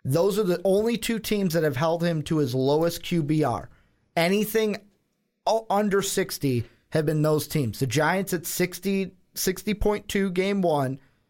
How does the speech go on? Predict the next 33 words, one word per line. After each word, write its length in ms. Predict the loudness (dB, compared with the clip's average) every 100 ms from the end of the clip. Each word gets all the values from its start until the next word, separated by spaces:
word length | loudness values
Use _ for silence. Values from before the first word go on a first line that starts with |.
| -2
and 160 | 0
then 140 | 2 0
fourteen 580 | 0 0 2 2 2 2
point 300 | 2 0 0
eight 240 | 0 0
this 180 | 0 -2
past 320 | 0 0 0
Sunday 360 | -2 -2 0 0
night, 360 | 2 0 -2 -6 -20 _ _ _ -2
and 160 | 2
the 60 | 2
Vikings 500 | 2 0 2 0 0
at 200 | -2 -2
fifty-seven 800 | -2 -2 -2 0 0 0 0 -2
point 420 | 0 0 0 -4
two 500 | -4 0 2 0 -2 -8 _ _
on 220 | -2 0 0
Thursday 480 | 0 0 0 0
night 300 | 0 0 -2
two 180 | -2 0
weeks 320 | 2 0 0
ago. 280 | -2 -2 -4 -8 _ _ 0
Every 400 | 0 2 0 2
other 240 | 2 0
game, 460 | 0 -2 -2 -4 -8 -16 -20 _ _ -14 -4
Dak 320 | 0 2 0
has 160 | -2 -2
had 540 | 0 2 4 2 -2 -8 _ _ _
his 560 | -4 0 2 2 0 -4
way 380 | -4 0 0 0
with 340 | 0 -2 -2
this 240 | -2 -2 -2
team. 360 | -2 -2 -2